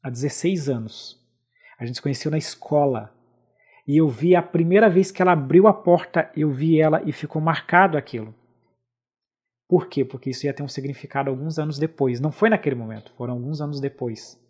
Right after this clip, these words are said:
que a gente começou a se relacionar. E aquele olhar que eu tive com meu filho não era só um olhar de um pai pra um filho.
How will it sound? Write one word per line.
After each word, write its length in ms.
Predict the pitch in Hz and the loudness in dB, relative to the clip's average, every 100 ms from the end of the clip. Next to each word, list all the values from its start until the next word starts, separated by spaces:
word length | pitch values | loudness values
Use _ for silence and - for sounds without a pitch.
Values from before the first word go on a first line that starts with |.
| _ _ | _ _
que 80 | - | -12
a 40 | |
gente 120 | 123 - | -10 -10
começou 300 | 127 120 127 | -10 -10 -10
a 40 | |
se 120 | 117 | -10
relacionar. 580 | 120 123 - 123 110 _ _ _ _ _ _ _ _ _ _ _ _ _ _ _ _ _ _ _ _ | -10 -10 -10 -10 -12 _ _ _ _ _ _ _ _ _ _ _ _ _ _ _ _ _ _ _ _
E 160 | 196 202 | 4 6
aquele 380 | 202 - 277 277 | 6 6 6 8
olhar 340 | 208 185 185 | 8 6 4
que 80 | - | 0
eu 20 | |
tive 240 | 180 190 170 | 0 2 0
com 140 | 175 | 2
meu 100 | 170 | 2
filho 400 | 156 - 208 202 | 2 2 4 4
não 100 | 190 | 6
era 200 | 196 233 | 8 8
só 280 | - - 226 | 6 6 6
um 120 | 226 | 10
olhar 280 | 175 165 170 | 8 8 6
de 120 | 160 | 4
um 80 | 165 | -2
pai 360 | - - 202 220 | -2 10 10 10
pra 140 | 202 | 4
um 80 | 190 | 0
filho. 420 | - 131 107 | -2 -4 -4